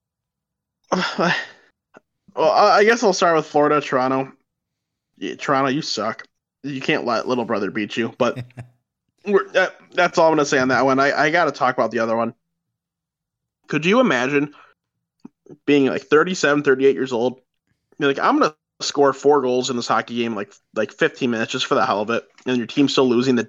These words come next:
Speaker 1: damn game 'cause you couldn't get an ounce of support. I'd have a meltdown in the locker room. I would make everybody, like, come up to me and apologize before they left the, like, the arena that, that night because, like, that's just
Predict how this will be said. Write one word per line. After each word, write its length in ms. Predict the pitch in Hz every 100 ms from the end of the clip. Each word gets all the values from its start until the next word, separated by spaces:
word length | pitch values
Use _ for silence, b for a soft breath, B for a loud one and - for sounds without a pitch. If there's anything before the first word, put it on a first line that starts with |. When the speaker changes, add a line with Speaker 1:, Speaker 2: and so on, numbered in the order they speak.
| -
Speaker 1:
damn 240 | 113 117
game 280 | 107 107 117
'cause 160 | 117 113
you 120 | 110
couldn't 220 | 139 120
get 120 | 113
an 80 | 110 -
ounce 220 | 107 113
of 60 | 120
support. 480 | 123 - 110 120 - B B
I'd 160 | 131 156
have 120 | 143
a 80 | 101
meltdown 380 | 107 104 98 101
in 40 |
the 60 | 104
locker 300 | 95 104 104
room. 260 | 110 - _ -
I 120 | 113
would 160 | 151 170
make 220 | 151 147
everybody, 640 | 120 139 151 147 143 147 B B B -
like, 120 | 110
come 120 | 151
up 120 | 143 143
to 60 |
me 100 | 139
and 80 | 117
apologize 640 | - - 131 117 95 101
before 140 | 117 123
they 120 | 104
left 240 | 107 104
the, 120 | 110 - -
like, 220 | 107 110
the 160 | 120
arena 240 | 110 104 98
that, 180 | 82 -
that 160 | 101
night 200 | 87 80
because, 340 | 92 - 107 98
like, 220 | 101 101
that's 300 | 131 135 135
just 300 | - 95 -